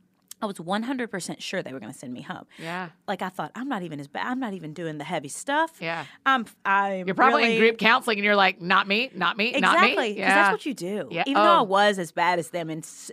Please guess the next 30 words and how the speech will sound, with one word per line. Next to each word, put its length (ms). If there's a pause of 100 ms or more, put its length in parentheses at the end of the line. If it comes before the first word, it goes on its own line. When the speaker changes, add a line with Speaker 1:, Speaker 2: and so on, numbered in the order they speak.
Speaker 1:
I, 120 (160)
I 80
was, 240 (180)
I 100
was 160
just 180
like 160
everybody 300
else. 140
I 100
belonged 380
there. 200
Speaker 2:
Yeah. 220 (540)
Speaker 1:
And 200
they 200
said, 320
"We 180
are 160
recommending 1000
three 400
more 180
months 480
for 180
you 260
here, 500
at 160
least." 180
Speaker 2:
Wow. 560 (580)
Speaker 1:
And 200
that 260